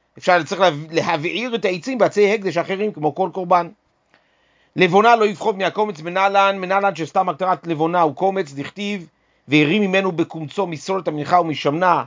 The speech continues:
ואת כל הלבונה אשר על המנחה ויקטר המזבח, מקיש לבונה להרמה דמנחה, מה הרמה דמנחה? קומץ אף לבונה נמי קומץ. תנו רבנן, הרי עלי למזבח,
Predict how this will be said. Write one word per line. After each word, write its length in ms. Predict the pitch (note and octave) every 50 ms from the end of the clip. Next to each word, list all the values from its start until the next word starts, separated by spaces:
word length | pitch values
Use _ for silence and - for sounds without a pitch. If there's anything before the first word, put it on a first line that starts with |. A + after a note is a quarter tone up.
| - _ _ _ _ _ _ _ _ _ -
ואת 220 | B2+ F3 F3+ -
כל 200 | - G3+ G3+ G3
הלבונה 600 | F#3+ F#3 E3+ C3+ D3+ D#3+ E3 F#3+ F#3+ F3+ D#3+ C3+ A2+ - _ _ _ _ _ _ _ _ _ _ _ -
אשר 200 | C#3 C#3 - F#3
על 60 | F3
המנחה 340 | F#3 E3+ E3 D#3 C#3 E3 F3 D#3+
ויקטר 300 | D#3 C#3 - - F#3+ E3
המזבח, 420 | D#3 D3+ C3 A2+ B2+ B2+ B2 -
מקיש 440 | C3+ C#3+ C#3 - - A#3 E3 - F#3+
לבונה 580 | F#3 E3+ C3+ D#3 D#3+ E3 F3+ F#3 F3 E3 D3 C3 - _ _ _ _ _ _ _ _ C3
להרמה 520 | C#3 C#3+ E3 D#3 C#3+ D#3+ D#3 E3 F3+ F#3
דמנחה, 680 | D#3+ D#3+ E3 D#3 D3+ D3+ C#3+ - - B2 A2 A2+ A#2 A#2 - _ _ _ _ _
מה 120 | D3 F#3+
הרמה 260 | A3 G3 E3 D3+ D3+ D3
דמנחה? 380 | D3 C#3+ D3 D3 - D#3 C#3+
קומץ 320 | - - F3+ E3 C#3+ - D#3
אף 140 | D3+ C#3
לבונה 340 | F3 F#3+ F#3 G#3+ A3 B3 C4
נמי 300 | B3+ B3+ A#3+ G#3 G3+ E3+
קומץ. 600 | - F3 E3 D#3 D#3 D#3+ - - - - - - _ _ _ _ _ _ _
תנו 220 | - D#3 F#3 G#3 G#3+
רבנן, 260 | G#3 G#3+ G#3+ G3+ F#3
הרי 180 | F#3 F3+ F#3 G3
עלי 240 | G3 F#3+ F#3+ F#3+
למזבח, 880 | F#3+ F#3 E3+ E3+ D#3+ C#3 C3 C3 D#3+ F#3+ G3 F#3+ F#3+ F#3+ F3 - -